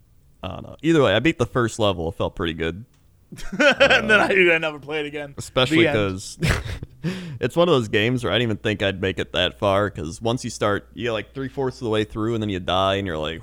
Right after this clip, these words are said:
Speaker 1: "Whew," and everyone's like, "Just gotta find the shortcuts. You just gotta find the shortcuts." And I'm like,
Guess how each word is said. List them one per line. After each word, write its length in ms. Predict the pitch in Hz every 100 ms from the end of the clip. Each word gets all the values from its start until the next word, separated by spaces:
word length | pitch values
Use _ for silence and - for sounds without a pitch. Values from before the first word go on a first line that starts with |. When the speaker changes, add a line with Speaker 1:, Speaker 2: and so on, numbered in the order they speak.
| -
Speaker 1:
"Whew," 240 | 113 123
and 80 | 110
everyone's 240 | 104 101 107
like, 160 | 110
"Just 120 | 202
gotta 160 | - 214
find 200 | 220 214
the 40 |
shortcuts. 560 | 190 233 233 - 95 -
You 40 | 180
just 80 |
gotta 140 | 254 240
find 160 | 269 240
the 60 |
shortcuts." 500 | - 269 254 127 -
And 60 | 113
I'm 80 | 113
like, 200 | 107